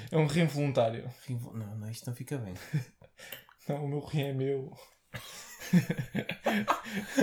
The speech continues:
Speaker 2: Realmente, agora. Realmente.
Speaker 1: Realmente. Realmente.
Speaker 2: Realmente. Pá, n-
Speaker 1: Não, mas tens, tens rituais?
Speaker 2: O que, pá, não sei. Eu,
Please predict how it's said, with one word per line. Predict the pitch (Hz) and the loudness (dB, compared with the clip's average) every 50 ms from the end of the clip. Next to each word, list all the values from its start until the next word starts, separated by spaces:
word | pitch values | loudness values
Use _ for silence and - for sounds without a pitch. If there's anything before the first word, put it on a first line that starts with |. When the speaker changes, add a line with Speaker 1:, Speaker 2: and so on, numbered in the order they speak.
| - - - - | 6 4 4 4
Speaker 2:
Realmente, | - 220 208 185 147 135 135 131 151 - | 6 8 8 8 8 6 4 2 4 4
agora. | 156 135 139 139 131 - | 4 4 4 2 0 -2
Realmente. | 135 127 - 160 185 190 196 185 175 165 156 151 151 156 165 - - | -2 0 6 8 10 12 12 12 12 12 10 6 6 4 0 -4 -8
Speaker 1:
Realmente. | - - 143 135 127 123 123 123 127 127 - - | -4 0 4 4 4 4 4 2 0 -2 -4 -2
Realmente. | - - 165 165 160 151 143 139 135 135 135 135 147 151 156 - - - - | 4 6 6 6 8 6 6 6 6 6 2 2 0 -2 -6 -8 -12 -6 0
Speaker 2:
Realmente. | 165 165 156 156 135 139 135 131 131 139 - - 156 139 120 156 - - - _ _ - - - - - - - - - - - - - | 2 4 6 6 6 6 4 4 0 0 4 4 4 4 4 0 -4 -6 -20 _ _ -20 -20 -18 -16 -16 -16 -16 -16 -16 -18 -14 -4 2
Pá, | 170 143 113 104 104 | 4 4 4 4 0
n- | 120 117 - - - - - - - _ _ _ _ _ - - - - _ - - | -2 -6 -6 -10 -18 -18 -18 -18 -20 _ _ _ _ _ -20 -20 -20 -20 _ -4 2
Speaker 1:
Não, | 131 123 117 110 110 | 4 4 6 6 4
mas | 113 117 120 - | 2 2 0 2
tens, | - 139 131 131 127 120 120 - - - - | 2 4 4 6 4 2 0 -2 -8 -8 0
tens | - 147 143 - | 0 2 2 4
rituais? | 147 139 127 127 113 110 117 - - - - - - - _ _ _ _ - | 2 2 4 6 4 4 4 2 -4 -10 -14 -16 -18 -20 _ _ _ _ -8
Speaker 2:
O | - 143 131 | -8 -8 -8
que, | - - - 120 - - - 78 - - 123 | -8 -10 -12 -12 -12 -14 -18 -16 -16 -14 -8
pá, | - 117 113 113 - - | -6 -6 -6 -6 -6 -6
não | 127 131 131 | -4 -4 -4
sei. | - - 131 120 117 117 120 - - _ _ _ _ - _ _ _ _ _ _ _ _ _ _ _ _ _ _ _ _ _ _ _ _ _ _ - | -4 -4 -2 -2 -2 -4 -6 -10 -20 _ _ _ _ -20 _ _ _ _ _ _ _ _ _ _ _ _ _ _ _ _ _ _ _ _ _ _ -2
Eu, | - | 0